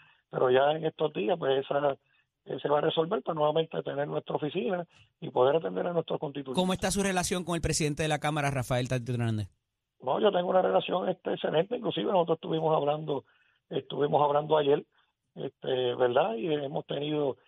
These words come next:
Speaker 1: eh, esa, esa apertura, yo no tengo ningún inconveniente,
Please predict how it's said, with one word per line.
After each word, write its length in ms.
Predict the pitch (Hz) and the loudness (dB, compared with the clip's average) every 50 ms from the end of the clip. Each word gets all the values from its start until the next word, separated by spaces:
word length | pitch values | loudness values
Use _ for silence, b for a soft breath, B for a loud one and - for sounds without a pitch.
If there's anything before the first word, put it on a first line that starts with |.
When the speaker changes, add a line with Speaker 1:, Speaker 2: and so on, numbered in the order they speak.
| b b b _ _ _ | b b b _ _ _
Speaker 1:
eh, 300 | - 147 156 165 147 139 | -8 -6 -4 -2 -2 0
esa, 320 | 135 - 147 147 143 143 - | 0 2 4 4 4 4 2
esa 220 | 135 127 - 151 | 0 0 0 0
apertura, 600 | 151 - 160 135 113 - - 302 156 170 190 214 | 0 2 0 -2 -2 -6 -8 -4 -2 0 0 0
yo 140 | 190 156 147 | 0 0 0
no 100 | 147 151 | 0 0
tengo 240 | 156 156 156 151 151 | -2 -2 -4 -4 -6
ningún 320 | 143 139 135 139 151 151 | -6 -6 -6 -4 -4 -4
inconveniente, 760 | 151 - - 160 151 151 147 143 139 147 165 165 - 240 220 | -4 -4 -4 -4 -2 -4 -4 -4 -8 -8 -10 -8 -8 -10 -10